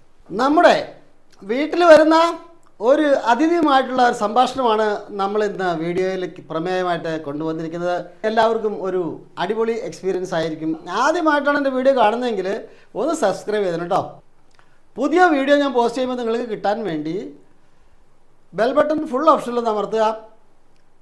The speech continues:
ഇതിനു മുമ്പ് സബ്സ്ക്രൈബ് ചെയ്യാൻ പറ്റിയിട്ടില്ല എങ്കിൽ സബ്സ്ക്രൈബ് ചെയ്യാൻ മറക്കല്ലേ. അതുപോലെ നിങ്ങളുടെ കമൻറ്റ് വളരെ പ്രധാനപ്പെട്ടതാണ്. നമ്മുടെ വീട്ടിൽ അതിഥി വന്നു കയറി. അതിഥിയോട് നമ്മൾ ചോദിക്കുകയാണ്,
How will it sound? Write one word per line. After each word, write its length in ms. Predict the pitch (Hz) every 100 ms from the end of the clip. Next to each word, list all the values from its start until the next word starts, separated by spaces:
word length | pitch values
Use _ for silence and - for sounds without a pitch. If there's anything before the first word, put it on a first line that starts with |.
| -
ഇതിനു 200 | 226 285
മുമ്പ് 260 | 302 285 311
സബ്സ്ക്രൈബ് 500 | 247 220 - 320 339
ചെയ്യാൻ 220 | 302 294
പറ്റിയിട്ടില്ല 460 | 254 262 302 269 262 254
എങ്കിൽ 280 | 233 233 269 311 - - - - - - - - - - -
സബ്സ്ക്രൈബ് 520 | - 165 170 180 196 190
ചെയ്യാൻ 260 | 170 165
മറക്കല്ലേ. 580 | 151 139 135 135 135 220 - -
അതുപോലെ 280 | 151 160 165
നിങ്ങളുടെ 340 | 160 160 170 170
കമൻറ്റ് 280 | 190 233 220
വളരെ 300 | 165 160 180
പ്രധാനപ്പെട്ടതാണ്. 880 | 170 156 175 196 185 196 196 220 262 - -
നമ്മുടെ 600 | 254 330 240 247 - - - -
വീട്ടിൽ 520 | 202 269 277 226 302 -
അതിഥി 300 | 208 226 294
വന്നു 260 | 302 240 254
കയറി. 540 | 233 165 135 - -
അതിഥിയോട് 560 | 175 139 170 208 269 277
നമ്മൾ 180 | 285 262
ചോദിക്കുകയാണ്, 840 | 254 214 202 185 175 151 170 233